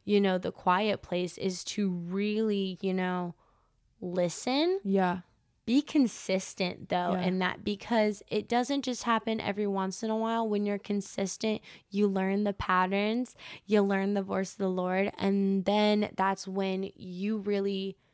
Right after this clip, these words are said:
Speaker 1: can grow even more so, I
Speaker 2: Right.
Speaker 1: feel like.
Speaker 2: And I think for me, before we close out here, I just wanna tell you guys, like, the sacred space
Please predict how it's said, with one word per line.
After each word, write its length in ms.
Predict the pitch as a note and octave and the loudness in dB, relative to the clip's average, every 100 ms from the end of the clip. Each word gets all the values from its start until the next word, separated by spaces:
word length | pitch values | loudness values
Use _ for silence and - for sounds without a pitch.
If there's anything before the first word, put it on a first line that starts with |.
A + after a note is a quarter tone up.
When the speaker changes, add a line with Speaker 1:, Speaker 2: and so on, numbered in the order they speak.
| _ _ - | _ _ -6
Speaker 1:
can 240 | A3 A3 | 0 2
grow 260 | G#3 D4 G4+ | 4 6 6
even 220 | F4 A#3+ | 6 4
more 240 | G3 F#3 | 2 2
so, 220 | F3 - G#2+ | 0 -2 0
I 120 | G3 | 2
Speaker 2:
Right. 160 | F#3+ | 2
Speaker 1:
feel 80 | F3 | 0
like. 120 | - - | 0 2
Speaker 2:
And 120 | A3+ | 2
I 80 | A3+ | 4
think 300 | C4 A#3 - - - - _ _ | 2 0 -6 -20 -20 -20 _ _
for 160 | - G3 | 2 4
me, 380 | F#3+ G3 G3 F3+ - F#3 | 6 6 6 4 2 -2
before 260 | F#3+ F#3+ | 2 4
we 120 | F3+ | 4
close 340 | F3 F#3+ F3+ F3 | 2 4 4 4
out 220 | E3 E3 | 0 0
here, 300 | E3+ F3 E3+ | 0 0 0
I 120 | F3 F3 | -2 -2
just 160 | F3 | -2
wanna 360 | F3 E3 D#3+ - _ - _ _ | -2 0 -2 -6 _ -20 _ _
tell 200 | - G3 | 0 4
you 160 | F3 E3+ | 4 2
guys, 440 | F3+ F#2+ G3 - G3 | -2 -4 -4 -6 -4
like, 320 | F#3 F3+ - - | -4 -4 -8 -8
the 100 | G3+ | -6
sacred 420 | F#3+ G#3 A3 C4+ | 0 2 2 0
space 640 | - - B3+ C4 B3 - | -2 2 2 2 -2 -10